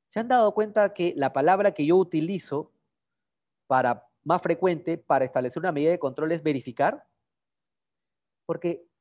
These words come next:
una medida de control es una contrastación, es chequear, es verificar algo.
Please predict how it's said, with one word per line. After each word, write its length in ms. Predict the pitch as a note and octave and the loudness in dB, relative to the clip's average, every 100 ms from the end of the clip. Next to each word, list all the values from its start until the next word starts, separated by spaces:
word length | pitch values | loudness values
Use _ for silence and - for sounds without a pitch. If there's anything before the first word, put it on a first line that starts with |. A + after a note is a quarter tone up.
| - | -10
una 380 | C4 C#4 D#4 D4+ _ - | -6 -2 -4 -6 _ -8
medida 340 | E3 F#3 B3+ | -6 0 2
de 100 | A#3+ | 2
control 480 | E3 D3+ D#3 G3+ G#3+ - | 0 -4 -4 -6 -4 -8
es 160 | G3+ | -8
una 200 | C#4 D4 | -8 -8
contrastación, 960 | - E3 C#3 A#2+ - A2+ - C4 A#2+ F#2+ _ _ _ _ _ - | -8 -6 -6 -6 -10 -10 -2 -2 -2 -10 _ _ _ _ _ -8
es 140 | A3 | -8
chequear, 680 | G#3+ F3 C3 - G3 F#3 A#2+ - | -6 -8 -8 -6 -4 -4 -4 -6
es 220 | F3+ - | -8 -6
verificar 600 | D3 D3+ C#3+ - C3+ E3+ F#3+ | -2 -2 -2 -6 -6 -6 -2
algo. 500 | A3 E3+ A2 G2+ | -2 -2 -4 -12